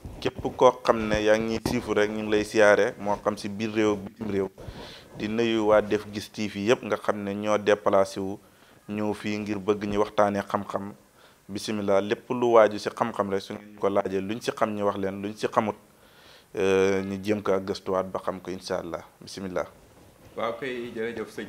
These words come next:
Speaker 2: Ndobe Seck. Macha Allah, kàddu yi rafet na. Nañ jéem a fexe am laaj yi nga xamante ne dinañ la ko laaj.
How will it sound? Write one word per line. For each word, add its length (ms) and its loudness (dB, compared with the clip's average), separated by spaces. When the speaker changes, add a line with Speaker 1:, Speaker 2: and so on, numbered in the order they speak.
Speaker 2:
Ndobe 320 -10
Seck. 320 -14
Macha 320 -6
Allah, 560 -8
kàddu 200 -12
yi 60 -8
rafet 300 -10
na. 80 -10
Nañ 180 -8
jéem 200 -6
a 60 -8
fexe 280 -10
am 160 -8
laaj 240 -4
yi 80 -10
nga 80 -10
xamante 320 -8
ne 160 -6
dinañ 240 -4
la 60 -10
ko 120 -14
laaj. 200 -10